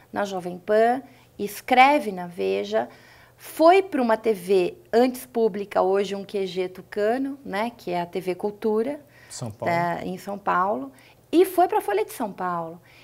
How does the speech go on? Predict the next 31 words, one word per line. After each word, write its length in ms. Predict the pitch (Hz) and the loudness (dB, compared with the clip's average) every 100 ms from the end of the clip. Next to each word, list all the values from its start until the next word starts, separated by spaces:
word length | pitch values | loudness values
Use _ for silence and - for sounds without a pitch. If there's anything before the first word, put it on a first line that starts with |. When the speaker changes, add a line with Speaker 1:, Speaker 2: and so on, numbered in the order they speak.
| _ | _
Speaker 1:
Então, 160 | 226 349 | -2 0
esse, 460 | 392 320 277 262 220 | 0 -2 -2 -2 0
esse 220 | 254 254 | 0 0
indivíduo 560 | 214 196 262 240 226 208 | -4 -4 -4 -2 -2 -2
e 80 | 233 | 0
esse 240 | 247 - | 0 -2
pensamento, 920 | - 320 370 339 - 190 214 247 247 | -4 -2 -2 -4 -6 -6 -4 -4 0
ele 200 | 226 240 | 0 0
tá 400 | 247 262 254 262 - | 2 6 6 4 -4
em 200 | 339 311 | -6 -6
todos 580 | - 240 294 208 190 | 0 2 2 -2 -8
os 200 | 185 170 | -10 -12
meios. 640 | 165 170 156 160 - - _ _ - _ _ - | -12 -12 -12 -16 -20 -20 _ _ -20 _ _ -12
Então, 460 | 202 240 330 403 453 | -6 2 4 6 4
não 160 | 494 | 4
vai 140 | 415 440 | 6 6
mudar, 520 | 427 208 170 147 156 | 4 4 4 4 -2
muito 320 | 220 277 392 | -2 -2 0
pelo 220 | - 330 | 0 0
contrário. 640 | - 196 190 175 156 156 170 | 0 -10 -10 -6 -6 -8 -8
O 20 | |
que 80 | 180 | -4
eles 220 | 247 247 | -4 -4
fizeram 340 | 254 247 277 | -6 -4 -4
foi 240 | 311 254 220 | -4 -6 -6
se 140 | - | -8
fortalecer. 800 | 190 233 269 302 226 - 190 - | -6 -4 -2 -2 -4 -8 -6 -2
Há 100 | 214 | 0
uma 280 | 233 247 247 | 2 2 0
luta 500 | 226 233 330 370 233 | 0 -2 -2 -2 -4
aí, 340 | 180 165 165 | -4 -4 -8